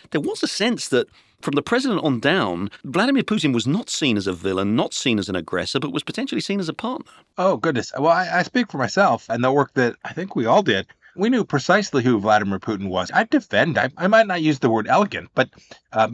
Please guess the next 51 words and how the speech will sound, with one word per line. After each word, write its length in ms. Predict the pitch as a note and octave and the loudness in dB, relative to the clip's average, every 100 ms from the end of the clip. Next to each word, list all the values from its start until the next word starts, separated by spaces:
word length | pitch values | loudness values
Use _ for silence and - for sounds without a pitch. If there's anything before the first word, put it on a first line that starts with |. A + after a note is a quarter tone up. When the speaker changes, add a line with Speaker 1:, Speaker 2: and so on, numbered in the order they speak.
| B2 | -2
Speaker 2:
perhaps 280 | - E3+ E3+ | 2 2 4
I 80 | D3+ | 0
misspoke 320 | C3+ - - | 0 -2 2
there. 140 | A3 | 2
But 200 | - G#3+ | 2 -2
short 260 | - C4+ D#4 | 2 4 4
of 100 | G3 | 6
that, 240 | - - _ _ - | 4 4 _ _ -6
I 60 | B3+ | -2
mean, 100 | G#3 | 0
he's 120 | C4 | 0
a 40 | |
pretty 200 | E4 E4+ | 2 4
savvy 340 | - B2 D#3+ F#3 | 4 4 4 4
character. 440 | E3 A#3 C4 E4+ | 4 4 2 -2
He's 140 | D3 | -2
very 220 | A#3 E4+ D4+ | 0 2 2
smart. 340 | G#3 G#3+ C4+ | 4 4 4
He 60 | F3+ | -2
got 140 | A#3+ | -2
to 80 | B3+ | -2
the 60 | |
top 260 | G#3 F3 G3 | 2 2 2
of 80 | A3+ | -2
his 120 | G#3 | -4
pile 340 | - G2 D3+ | 0 2 4
inside 300 | G3 A#2+ A2 | 0 0 -2
of 80 | F#2 | -2
Russia, 340 | F2 E2+ D#2 - _ _ | -4 -4 -8 -16 _ _
<laughs> 260 | - - - | -10 -4 4
right? 240 | C#3 A#3 - - - - - | 6 6 2 -20 -20 -10 -2
If 120 | D3+ | 6
I, 160 | A3 | 6
Jerry, 180 | D#3 A3 | 6 4
if 80 | G#3+ | 6
I 80 | A#3 | 4
was 80 | F#3+ | 4
taught 220 | F#3+ C3+ | 2 4
one 180 | F3 E3+ | 4 4
thing 180 | F#3+ | 2
at 100 | E3+ | 2
West 200 | C#3+ D#3+ | 2 0
Point 220 | - F#3 F3 | 2 0 0
is 160 | E3 - _ - _ | -4 -6 _ -20 _
don't 360 | A#2 G2 G3+ A#3+ | -4 4 6 4
call 180 | - B3+ | 4 4
your 160 | C4+ G3+ | 6 6
adversary 500 | G#3 F3 - F#3 D#3+ | 4 4 2 4 4
the 120 | C3+ | 2
J 260 | A#2+ D#3 | 2 4
V, 300 | C3+ C3+ G2+ | 4 2 0